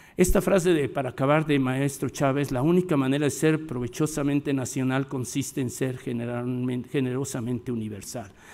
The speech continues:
pues nunca la parte se entendió del, sin el todo". Ya está la última. El médico, no, ah, porque voy a poner que aquí yo he estado, como dije, ochenta y ocho veces dándole la vuelta al planeta en diferentes países y la fortuna de tener colegas,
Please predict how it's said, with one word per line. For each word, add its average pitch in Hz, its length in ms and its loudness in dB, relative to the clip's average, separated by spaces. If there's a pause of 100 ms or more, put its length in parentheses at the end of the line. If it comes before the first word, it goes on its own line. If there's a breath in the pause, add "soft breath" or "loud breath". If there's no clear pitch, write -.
(140 loud breath)
pues 151 180 4
nunca 190 360 6
la 147 180 2
parte 156 380 2
se 180 160 -4
entendió 127 440 -2
del, 120 220 -6 (100)
sin 123 280 -6
el 113 180 -8
todo". 113 320 -10 (960 soft breath)
Ya 139 240 2
está 143 320 8
la 131 100 -2
última. 113 460 -4 (120)
El 135 160 2
médico, 175 640 2 (220)
no, 135 300 0
ah, 135 160 0
porque 123 240 -6
voy 151 200 2
a 151 80 2
poner 143 240 0
que 139 280 0
aquí 160 260 0
yo 151 100 4
he - 20 4
estado, 135 320 0
como 117 260 -4
dije, 131 280 0
ochenta 120 420 -4
y 127 80 0
ocho 135 240 0
veces 131 220 0
dándole 131 260 0
la 117 100 -2
vuelta 127 280 -2
al 127 80 0
planeta 127 520 -4
en 127 240 0
diferentes 127 520 -4
países 135 500 -4
y 120 60 -4
la 117 100 -4
fortuna 143 400 0
de 131 80 0
tener 131 320 0
colegas, 131 520 -2